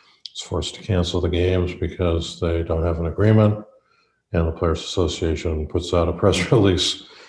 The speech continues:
saying, "Yeah, those guys are a bunch of liars. They don't have to s-,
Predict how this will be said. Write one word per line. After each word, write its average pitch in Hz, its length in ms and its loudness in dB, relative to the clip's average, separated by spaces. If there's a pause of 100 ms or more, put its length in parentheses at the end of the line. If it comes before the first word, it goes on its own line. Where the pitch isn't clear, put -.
(100)
saying, 87 600 2
"Yeah, 101 280 6
those 87 340 2
guys 82 320 0
are 82 140 0
a 76 60 -4
bunch 80 280 -2
of 92 80 -2
liars. 85 640 0
They 87 140 2
don't 87 200 0
have 82 180 -2
to - 80 -8
s-, - 280 -8